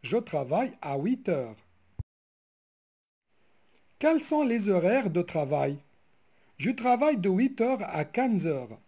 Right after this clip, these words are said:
Jusqu'à quelle heure tu travailles ?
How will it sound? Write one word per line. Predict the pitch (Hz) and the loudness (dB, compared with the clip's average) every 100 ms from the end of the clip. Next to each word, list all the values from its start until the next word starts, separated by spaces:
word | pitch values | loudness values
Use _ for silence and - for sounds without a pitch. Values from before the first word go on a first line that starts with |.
| _ _ _ _ _ _ _ _ _ _ _ _ _ _ _ _ - _ - | _ _ _ _ _ _ _ _ _ _ _ _ _ _ _ _ -20 _ -2
Jusqu'à | 214 311 - - - 160 | 2 2 0 -8 -2 -2
quelle | 160 302 320 254 | 0 2 2 2
heure | 233 226 - | 0 -2 -4
tu | 185 | -6
travailles ? | - 170 147 156 156 160 | 0 0 0 0 -2 -6